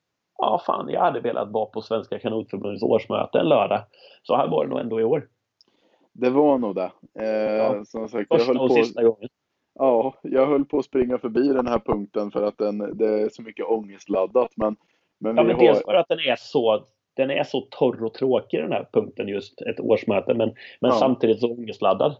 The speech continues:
Speaker 1: den här gången.
Speaker 2: Precis. Och
Speaker 1: Eh.
Speaker 2: jag menar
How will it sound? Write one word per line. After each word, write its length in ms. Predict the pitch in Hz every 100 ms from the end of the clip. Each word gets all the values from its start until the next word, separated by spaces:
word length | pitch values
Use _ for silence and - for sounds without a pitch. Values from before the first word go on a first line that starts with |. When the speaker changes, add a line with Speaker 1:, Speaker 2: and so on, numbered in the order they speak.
| _
Speaker 1:
den 160 | - 127
här 120 | 101
gången. 220 | 104 101 _ _ _ _ _ _ -
Speaker 2:
Precis. 500 | 98 - 101 - _ _ _ _ _ _ _ _
Och 60 | 107
Speaker 1:
Eh. 140 | 107
Speaker 2:
jag 80 | 104
menar 320 | 104 98 101